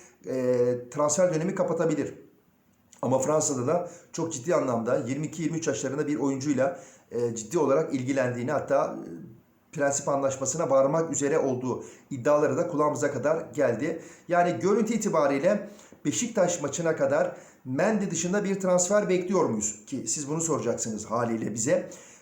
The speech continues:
Ben bir, bir, bir transfer daha bekliyorum. Bu sekiz olur, bir forvet olur. Beşiktaş maçına kadar bekliyorum.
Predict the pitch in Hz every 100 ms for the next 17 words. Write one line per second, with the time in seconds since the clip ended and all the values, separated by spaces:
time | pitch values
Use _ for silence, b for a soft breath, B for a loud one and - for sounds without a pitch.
0 | B 190 208 202 - 262 - 294 240 220
1 | - 202 190 202 180 180 170 151 180 -
2 | 190 226 196 214 226 - 190 185 - 175
3 | 180 208 - 147 170 - 151 - 185 156
4 | 147 165 165 143 151 180 - - - 135
5 | 135 151 120 170